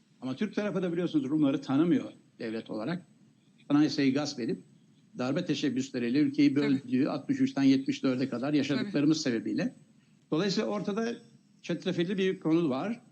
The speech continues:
Speaker 1: Ee, ama şu an askeri gücü kullanacak bir durum bence
Speaker 2: Yok.
Speaker 1: ortada yok. Altınoğlu saha noktaya nazarından.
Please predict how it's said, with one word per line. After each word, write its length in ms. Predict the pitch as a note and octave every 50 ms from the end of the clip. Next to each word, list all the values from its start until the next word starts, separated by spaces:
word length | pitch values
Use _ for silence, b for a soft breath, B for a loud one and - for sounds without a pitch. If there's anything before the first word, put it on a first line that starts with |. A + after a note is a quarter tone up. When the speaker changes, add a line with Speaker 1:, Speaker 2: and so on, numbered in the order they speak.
| _ _ _ _ _ _ _ _ -
Speaker 1:
Ee, 160 | - - D4
ama 200 | - F3+ F3+ F3
şu 180 | D#3+ - G3+ F#3+
an 240 | D#3+ C#3+ C3 - - -
askeri 360 | - D#3 - - - F3+ F#3+ F#3+
gücü 200 | F3 D3+ D#3 D3+
kullanacak 480 | - D#3+ D#3+ D#3+ D#3 D#3 G3+ - -
bir 80 | D#3+ C3
durum 240 | D3 F#3 B3+ D4 - _ _ _ -
bence 200 | D3+ C#3+ C#3 E3+
Speaker 2:
Yok. 100 | D3+ C#3+
Speaker 1:
ortada 220 | C#3+ D3+ D3+ F#3+
yok. 240 | F#3+ D3+ - - - - -
Altınoğlu 460 | C3+ C3+ C3+ E3 E3+ D#3 C#3 C3 A#2+
saha 220 | - C3+ C3 C3+
noktaya 380 | C3 A#2+ A2 - - B2+ A#2+ A#2
nazarından. 520 | A2+ G#2+ A2+ A2 G#2 G2+ G2+ G#2 - -